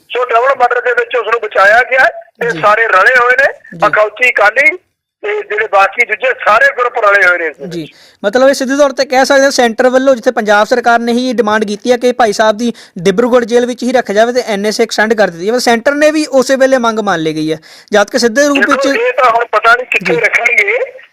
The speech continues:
Speaker 1: ਪਰ ਮੈਂ ਤੁਹਾਨੂੰ ਪਹਿਲੀ ਗੱਲ 'ਚ ਖਤਮ ਕਰ ਦਿੱਤੀ ਗੱਲ
Speaker 2: ਜੀ।
Speaker 1: ਕਿ ਸਾਰੇ ਰਲੇ ਹੋਏ ਨੇ।
Speaker 2: ਜੀ।
Speaker 1: ਇੱਕ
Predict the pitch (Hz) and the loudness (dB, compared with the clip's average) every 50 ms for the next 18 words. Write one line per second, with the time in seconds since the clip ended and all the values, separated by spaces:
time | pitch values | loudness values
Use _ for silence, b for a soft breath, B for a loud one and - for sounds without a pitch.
0 | _ - - 240 262 277 - 285 262 254 262 269 - 269 277 277 285 285 - - | _ -6 -2 0 0 0 2 2 2 2 2 0 -2 -4 -4 -2 -2 -2 -2 -2
1 | 247 262 269 - 269 262 254 254 262 - - - 233 220 269 254 254 - 240 240 | -2 0 0 0 0 0 0 -2 -2 -2 -4 -4 -4 -6 -6 -8 -4 -2 0 0
2 | 247 254 262 - - - 269 269 262 233 226 226 240 262 285 311 359 - - - | 0 0 -2 -2 0 2 2 2 2 0 -2 -2 -2 -2 -2 -2 -4 -8 -12 -18
3 | - - - - 311 - - - 226 220 226 247 277 285 262 247 247 269 285 285 | -18 -16 -8 -2 -2 -2 0 0 2 2 2 4 2 2 2 2 2 2 2 2
4 | 254 254 262 254 233 226 185 - - - 196 175 196 180 151 - _ _ _ _ | 2 2 0 0 -2 -4 -6 -8 -10 -12 -6 -4 -4 -4 -4 -6 _ _ _ _
5 | _ _ _ _ _ _ - 254 277 - - | _ _ _ _ _ _ -4 -4 -2 0 0